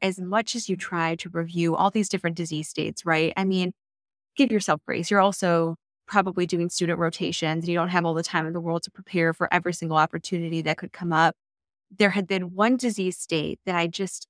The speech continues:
could not for the life of me remember exactly the, the guideline recommendation, how to treat it, and, you know, what the dosing was. And so in addition,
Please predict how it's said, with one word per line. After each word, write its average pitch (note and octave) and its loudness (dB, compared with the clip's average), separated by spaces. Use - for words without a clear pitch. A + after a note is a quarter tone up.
could A#3+ 0
not F#3 -2
for F#3 0
the F3+ -2
life E3 0
of D#3+ -8
me D#3 0
remember D#3+ 2
exactly F3 0
the, E3 0
the E3+ -6
guideline F#3 2
recommendation, D#3+ 0
how D#3 -2
to D3 -6
treat C#3+ -4
it, - 0
and, F3 2
you G#3 2
know, F#3 4
what G3+ 0
the F#3+ 0
dosing E3+ -2
was. - -6
And G3 2
so F3+ 2
in G3+ 2
addition, A3+ 0